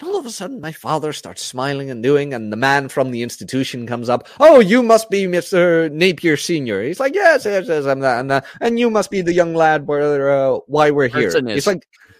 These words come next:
Speaker 1: yeah, he's like, "Yeah, that's why we're here for." And all of a sudden, out of nowhere, my dad goes like, "Wait, I hear dialect."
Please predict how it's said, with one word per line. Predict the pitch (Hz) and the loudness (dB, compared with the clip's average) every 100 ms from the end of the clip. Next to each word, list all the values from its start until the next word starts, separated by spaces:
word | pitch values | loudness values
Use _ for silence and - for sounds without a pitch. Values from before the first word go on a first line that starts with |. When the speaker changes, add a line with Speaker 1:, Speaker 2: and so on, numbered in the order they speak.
| - | 2
Speaker 1:
yeah, | 170 123 - | 4 4 4
he's | 185 202 | 0 4
like, | 202 202 | 4 8
"Yeah, | 247 226 214 | 10 10 8
that's | 185 165 | 6 4
why | 170 | 2
we're | 139 | 0
here | 123 107 | -2 -6
for." | - 85 _ - - _ _ _ _ _ _ _ _ | -8 -14 _ -20 -20 _ _ _ _ _ _ _ _
And | - 165 _ - | -6 -6 _ -6
all | 208 285 392 | 2 4 4
of | 214 | 4
a | |
sudden, | 190 202 165 110 | -2 -2 -2 0
out | 214 233 | 0 0
of | |
nowhere, | 180 202 185 143 120 | 0 0 2 0 0
my | 113 135 | -2 -4
dad | 127 139 139 | -2 -2 -2
goes | 131 120 | -6 -4
like, | 120 110 _ _ _ _ _ _ _ - | -6 -8 _ _ _ _ _ _ _ -8
"Wait, | 277 185 _ _ | -8 -8 _ _
I | - | -4
hear | 165 196 | 0 0
dialect." | 190 147 151 107 87 - - | 2 2 2 -2 -6 -14 -20